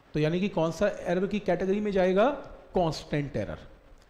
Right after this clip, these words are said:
तो constant error वो error है जो बार बार same value से क्या होता है, रिपीट होता है। Second एरर कौन सा है? Instrumental error। अब अगर आपकी मशीन ही खराब है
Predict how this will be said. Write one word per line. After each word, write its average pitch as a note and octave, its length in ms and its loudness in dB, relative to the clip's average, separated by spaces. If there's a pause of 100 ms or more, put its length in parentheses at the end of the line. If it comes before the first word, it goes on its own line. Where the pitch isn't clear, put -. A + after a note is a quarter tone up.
(280)
तो D#3 60 -8
constant F3 540 -2
error G3+ 220 2
वो G3 220 2
error F3+ 300 4
है B2+ 360 -4
जो D#3 100 -2
बार D#3+ 320 2
बार G3+ 300 0
same G#3 340 -2
value E3+ 280 0
से F#3+ 120 -4
क्या F3+ 160 0
होता E3 200 0
है, C4+ 320 0 (240)
रिपीट C3 300 -4
होता E3 200 -8
है। E3+ 80 -10 (920)
Second G#3+ 440 -2
एरर G#3 240 0
कौन G3+ 220 0
सा A3 120 -2
है? B3+ 340 -2
Instrumental C#3+ 580 -4
error। D#3 240 -2 (1600)
अब A#3+ 260 0
अगर G#3+ 360 0
आपकी F#3 440 -2
मशीन F#3+ 540 -4
ही F#3 240 -2
खराब D#3+ 380 0
है A#2 340 -4